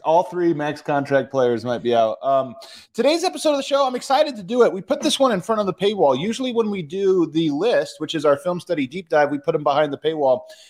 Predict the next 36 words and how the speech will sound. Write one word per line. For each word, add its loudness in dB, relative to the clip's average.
in -2
anticipation 0
of 0
the 2
news 2
breaking 0
today 2
for 0
Jokic's. 0
I -2
mean, 2
we, 0
we 2
have 0
to 0
imagine 0
there's 2
some 0
kind 0
of 0
punishment -2
coming, -2
whether 0
it's -2
on 0
the 2
low 2
end, -2
a 2
fine, 0
on 0
the 0
high 0
end, -4
multi-game 0
suspension, 0